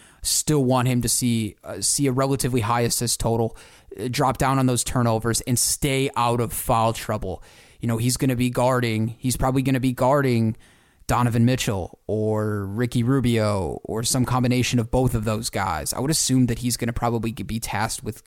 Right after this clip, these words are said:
going after Donovan Mitchell. So pay attention to that matchup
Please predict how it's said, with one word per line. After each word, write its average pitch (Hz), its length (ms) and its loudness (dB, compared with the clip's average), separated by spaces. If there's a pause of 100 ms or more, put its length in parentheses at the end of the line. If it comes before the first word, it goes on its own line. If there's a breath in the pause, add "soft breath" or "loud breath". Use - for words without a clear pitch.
going 107 320 -2
after 104 260 -4
Donovan 98 440 -4
Mitchell. 82 320 -8
So 90 340 -4 (880 loud breath)
pay 175 160 2
attention 180 360 2
to 156 80 2
that 123 200 4
matchup 110 480 0